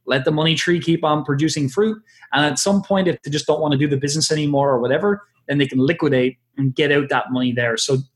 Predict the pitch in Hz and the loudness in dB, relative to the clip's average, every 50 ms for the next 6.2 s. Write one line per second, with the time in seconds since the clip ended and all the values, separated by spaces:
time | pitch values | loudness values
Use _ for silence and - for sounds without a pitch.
0 | _ - 175 196 190 190 208 180 156 143 143 151 151 156 143 131 120 127 135 147 | _ 0 0 2 2 2 2 2 2 2 2 2 2 2 2 2 2 2 0 0
1 | 151 143 147 139 127 127 120 123 123 120 117 117 - - _ _ _ _ _ 131 | 0 0 0 0 0 2 2 2 0 0 0 -2 -6 -16 _ _ _ _ _ -2
2 | 165 - - 185 165 - 190 180 156 - 175 147 147 143 143 151 175 190 208 208 | -2 0 0 0 0 2 0 0 0 0 0 0 2 2 2 2 2 2 2 2
3 | 202 - 202 190 190 185 175 143 - - - 139 160 160 - 180 156 139 143 147 | 2 0 0 2 2 2 0 0 -2 -6 -2 -2 -2 0 0 -2 0 2 0 0
4 | 160 156 - 165 151 139 131 127 135 165 185 190 - _ _ - _ _ _ - | 0 0 0 0 0 2 2 0 0 -2 -2 -4 -6 _ _ -20 _ _ _ -20
5 | - _ 143 139 131 - - _ 147 156 170 180 185 - - 156 139 123 113 131 | -6 _ 0 0 0 -2 -2 _ 0 0 2 2 0 -2 -2 0 0 0 2 2
6 | 135 147 156 | 2 2 0